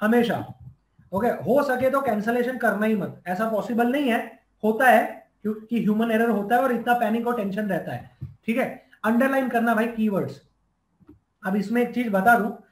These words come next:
कुछ लोगों को है ना पता नहीं है, एक चीज बता देता हूँ, जीपीएससी की, यूपीएससी के एग्जाम जो है ना, इसमें ball point pen ही यूज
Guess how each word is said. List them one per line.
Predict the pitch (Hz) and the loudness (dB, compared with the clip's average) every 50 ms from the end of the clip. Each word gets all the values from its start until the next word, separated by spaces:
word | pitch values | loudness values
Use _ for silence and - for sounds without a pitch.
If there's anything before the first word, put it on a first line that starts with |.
| _ _ _ _ _ - | _ _ _ _ _ -6
कुछ | 233 233 233 | -6 -4 0
लोगों | 247 247 247 240 | 2 2 2 2
को | 269 | 2
है | 277 | 0
ना | 254 240 | 0 0
पता | 233 - 220 202 - 233 226 | 0 0 -2 2 4 4 4
नहीं | 226 220 214 196 | 4 2 0 0
है, | 214 - | -2 -4
एक | 202 208 202 - | -4 -8 -10 -6
चीज | - 220 208 | -6 -4 -2
बता | 196 190 185 196 196 | -2 0 0 0 0
देता | 170 160 160 175 | -2 -4 -4 -6
हूँ, | 208 247 - - _ _ _ _ _ _ _ _ _ _ - | -8 -8 -10 -16 _ _ _ _ _ _ _ _ _ _ -6
जीपीएससी | 131 196 190 196 262 269 247 - 247 262 | -6 -4 -4 -2 -2 -2 -4 -4 -6 -8
की, | - 269 | -8 -6
यूपीएससी | 254 214 196 190 196 247 254 233 240 247 247 | -4 -2 -2 -2 -4 -4 -4 -4 -4 -6 -6
के | 233 247 | -4 -4
एग्जाम | 208 165 160 196 233 233 226 | -4 -4 -2 0 0 0 0
जो | 240 262 | -2 -2
है | 254 | -2
ना, | 180 131 127 - - _ _ _ - 202 | -4 -6 -8 -12 -16 _ _ _ -10 -8
इसमें | 196 196 - 240 254 262 233 165 170 | -8 -6 -4 -2 -2 -2 -4 -4 -4
ball | 180 190 202 214 233 226 226 | 0 0 2 2 0 -2 -4
point | 254 254 269 262 - - - | -4 -4 -4 -4 -6 -6 -4
pen | - 233 233 240 | -2 0 0 0
ही | 233 190 202 269 277 | 0 0 0 0 2
यूज | 240 226 240 - | 2 2 0 -2